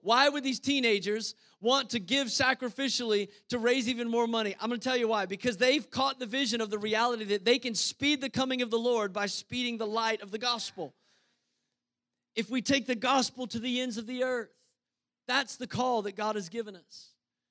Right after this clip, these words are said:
As a church, we, we've set a goal of giving an additional ten thousand dollars during the Advent season to missions.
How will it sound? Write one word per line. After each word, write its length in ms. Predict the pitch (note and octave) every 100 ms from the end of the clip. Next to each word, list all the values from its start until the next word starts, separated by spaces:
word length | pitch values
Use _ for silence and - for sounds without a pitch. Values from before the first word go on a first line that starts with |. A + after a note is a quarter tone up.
| _ _ _ _ -
As 140 | G3 F#3
a 60 |
church, 460 | - B3+ B3 G3+ -
we, 180 | A3+ F#3 _ _ _
we've 300 | G#3 B3 F3+ -
set 260 | - B3
a 60 | A3+
goal 440 | F#3+ A#3+ A3+ F#3+
of 160 | F#3+ D#3
giving 340 | A#3+ A#3 A3+
an 140 | A3 G#3
additional 580 | F3 A3 B3 - A#3
ten 340 | G#3 A3+ B3 B3
thousand 440 | A3+ A3+ A3 G#3+
dollars 600 | G#3 G#3 G3 D#3+ D3+ - _ _ D#3
during 220 | A3 G#3
the 140 | G3
Advent 400 | G3 G#3 F#3 F3
season 360 | - F#3 D#3+ D#3+
to 100 | F3
missions. 500 | E3+ D#3 A#2+ -